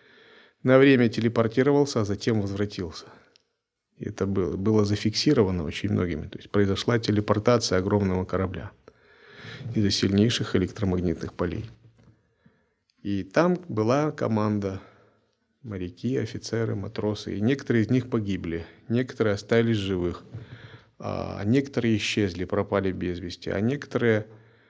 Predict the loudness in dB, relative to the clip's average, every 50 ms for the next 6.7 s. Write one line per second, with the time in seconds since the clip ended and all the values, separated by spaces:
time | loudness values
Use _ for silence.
0 | _ _ _ -14 -8 -2 0 2 2 2 2 2 0 0 2 0 -2 -4 -6 -12
1 | _ _ _ _ _ _ _ _ -20 -12 -8 -6 -4 -4 -2 -2 -2 -2 0 0
2 | 0 -2 -2 -4 -8 -12 -16 _ _ _ _ _ _ _ _ -8 -6 -6 -6 -6
3 | -6 -6 -6 -8 -10 -10 -8 -10 -8 -8 -6 -8 -8 -10 -14 -20 -20 _ _ _
4 | _ _ _ _ _ _ -20 _ _ _ _ _ _ _ _ -8 -2 2 6 6
5 | 8 10 10 10 10 10 8 6 6 4 2 2 2 4 6 6 6 4 2 -8
6 | 0 0 2 2 4 4 4 2 2 2 -4 -10 -14